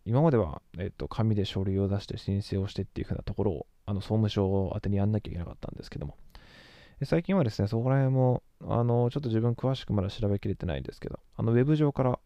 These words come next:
そう、えっと、ウェブ上から申請すれば、え、輸入しても九十日間か百八十日間は研究目的であれば、え、特定の場所に限っては使えるみたいな、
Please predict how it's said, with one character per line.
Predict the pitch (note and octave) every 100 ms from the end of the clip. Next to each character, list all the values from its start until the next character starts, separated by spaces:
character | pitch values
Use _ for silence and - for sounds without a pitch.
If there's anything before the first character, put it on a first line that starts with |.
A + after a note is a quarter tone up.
| - -
そ | - A#2+ -
う、 |
え | A2
っ |
と、 | G#2 G#2 - _
ウ | A#2+
ェ | C3
ブ | D#3
上 | D#3 D3
か | C#3
ら | C#3
申 | C3+
請 | C3+ C3+
す | B2+
れ | A#2
ば、 | D2+ - - - - - -
え、 | A#2
輸 | B2+
入 | C#3
し | -
て |
も | A#2+ E2 -
九 | C3+
十 | C#3
日 | C#3 -
間 | -
か | - - -
百 | G#2 A2+
八 | A#2 A#2+
十 | A#2+
日 | A#2+ A#2
間 | - D2+
は | C2
研 | A2+ G#2
究 | G2+ G#2
目 | G#2 -
的 | -
で | -
あ | C#2+
れ | C#2+
ば、 | - B2 - - - - -
え、 | B2+
特 | B2 -
定 | B2+
の | A#2+
場 |
所 | A#2+
に | A#2+
限 | A#2 A#2
っ |
て | - -
は | -
使 | -
え | G2
る | F#2+
み | -
た | -
い |
な、 | -